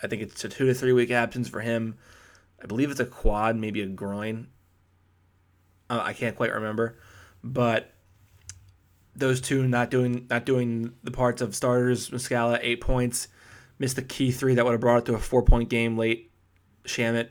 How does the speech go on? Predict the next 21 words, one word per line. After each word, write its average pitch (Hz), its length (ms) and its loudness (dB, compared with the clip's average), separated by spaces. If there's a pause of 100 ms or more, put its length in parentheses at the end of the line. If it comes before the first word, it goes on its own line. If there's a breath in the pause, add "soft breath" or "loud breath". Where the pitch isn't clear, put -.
(100)
was, 113 160 -4 (360)
was 104 240 -2
two 131 160 0
of 123 80 4
eight, 120 380 2
had - 180 -10
six 131 220 -2
points. 123 400 -2 (640 loud breath)
Bolden 127 580 2
played 120 240 2
seven 123 320 2
minutes. 117 520 0 (360)
Um, 98 420 -4
McConnell 120 420 2
played 110 480 0 (120)
twenty-two 120 400 -2
minutes. 113 480 -6 (420 loud breath)
Korkmaz 131 420 -2
played 104 120 -8
twenty 120 240 -2
minutes. 113 420 -4